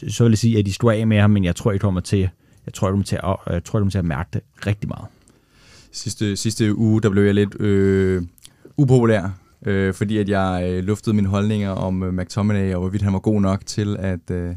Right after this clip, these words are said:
Speaker 2: at spille for United, eller i hvert fald, øh, holde Rabiot ud af startopstillingen.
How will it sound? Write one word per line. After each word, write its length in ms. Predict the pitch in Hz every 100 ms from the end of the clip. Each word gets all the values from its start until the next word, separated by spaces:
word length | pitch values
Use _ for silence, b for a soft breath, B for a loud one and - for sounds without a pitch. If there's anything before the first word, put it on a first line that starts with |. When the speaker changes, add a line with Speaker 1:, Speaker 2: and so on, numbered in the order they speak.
| 95
Speaker 2:
at 100 | -
spille 440 | - 101 107 110 98
for 240 | - 92
United, 460 | 87 90 90 87 101
eller 180 | 104 87
i 40 |
hvert 200 | 98 107
fald, 340 | 107 98 101
øh, 300 | 104 92 85 87
holde 340 | - 98 92 92
Rabiot 360 | 92 98 107
ud 100 | 107
af 80 | 104
startopstillingen. 680 | 95 98 95 - 95 95 95